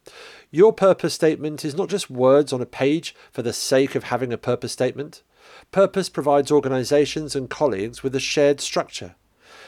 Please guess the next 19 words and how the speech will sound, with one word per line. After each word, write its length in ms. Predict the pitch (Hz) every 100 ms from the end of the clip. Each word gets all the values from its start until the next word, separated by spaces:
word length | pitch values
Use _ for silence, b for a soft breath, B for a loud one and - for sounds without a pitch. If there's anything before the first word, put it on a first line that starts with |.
| B B
It's 180 | 160 -
a 60 | 180
shorthand 580 | - 196 170 151 160
language 480 | 156 170 147 120 -
and 240 | 110 110 127
rule 180 | 170
book 380 | 139 104 - - b b b
within 580 | 117 123 147 147 98 90 -
and 120 | 117
upon 580 | 120 - 165 139 120 120
which 440 | 175 - - - b b b
to 120 | -
make 280 | 120 113 -
decisions, 840 | 104 - 151 139 143 139 131 - - _ _
behave, 680 | 104 - 120 120 113 - _ _ _ -
and 220 | 104 -
be. 300 | 101 90 85 _ _ _ _ _ B B _
Think 320 | - 254 220
of 180 | 196